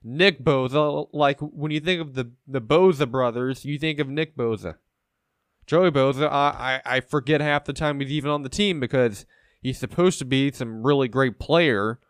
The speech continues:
This great edge rusher that's supposed to be a, a destroyer on defense, and he doesn't do anything.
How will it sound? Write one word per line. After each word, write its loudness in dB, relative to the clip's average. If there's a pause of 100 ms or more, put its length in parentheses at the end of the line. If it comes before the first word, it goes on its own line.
(1000)
This -4
great 2
edge 4
rusher 0
that's -2
supposed -6
to -12
be -2
a, 0 (180)
a -4
destroyer -2
on -6
defense, -6 (240)
and -2
he -2
doesn't -2
do -2
anything. -6